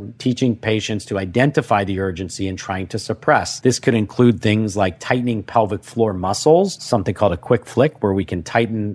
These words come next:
pelvic floor muscles a few times rapidly, and that urgency may die down. We also know that there are things like distraction that can be used and deep breathing type exercises. So if a patient feels an urge and they know that they're not quite quick enough to get to the bathroom, sometimes doing the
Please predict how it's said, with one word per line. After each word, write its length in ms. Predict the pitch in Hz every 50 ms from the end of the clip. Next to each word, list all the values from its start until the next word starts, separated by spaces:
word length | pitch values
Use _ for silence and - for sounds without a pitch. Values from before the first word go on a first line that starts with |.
| - -
pelvic 320 | - 117 110 104 98 -
floor 160 | - 110 101
muscles 400 | 101 104 101 - - 110 95 90
a 60 | 92
few 180 | - - 117 113
times 320 | - - 98 95 87 82
rapidly, 560 | 95 95 95 107 110 - 147 143 151 175 175 151
and 160 | 113 101 101
that 160 | 98 98 -
urgency 480 | - 104 104 107 104 104 95 - - 101
may 200 | 92 95 95 92
die 240 | 82 90 87 87 85
down. 420 | 82 101 101 107 123 151 185 185
We 200 | 135 113 113 104
also 280 | 101 107 113 - - 113
know 160 | 104 104 104
that 160 | 101 101 95
there 140 | - 101 95
are 60 | 92
things 340 | 90 - 104 101 101 98 85
like 200 | 101 92 - -
distraction 920 | 85 85 - - - - 95 87 98 120 - - - 143 147 156 175 180
that 200 | 160 202 208 -
can 160 | - 117 104 95
be 80 | 101
used 460 | 95 92 98 101 101 101 101 98 95 98
and 160 | 92 92 95
deep 240 | 101 117 123 107 -
breathing 460 | 95 101 104 104 101 104 101 101 95
type 240 | - 104 101 92 -
exercises. 880 | 156 180 - - - 135 113 - - 98 98 98 87 98 104 98 92
So 160 | - - - 101
if 80 | -
a 60 | 101
patient 400 | - - 117 110 - - 95 -
feels 300 | - - 156 165 165 127
an 100 | 127 110
urge 340 | 107 104 101 101 104 92 -
and 160 | - 101 98
they 100 | 95 95
know 180 | 98 101 101 101
that 120 | 104 92
they're 140 | - 98 95
not 280 | 98 107 127 135 127 -
quite 300 | - - 120 117 117 -
quick 220 | - 123 - -
enough 240 | 123 117 98 - -
to 80 | - -
get 180 | 110 107 -
to 80 | - 110
the 80 | 101
bathroom, 560 | - 135 165 180 170 170 - 123 117 - 110 98
sometimes 500 | - - 110 110 107 - 101 104 101 98
doing 260 | 113 110 107 104 98
the 100 | 95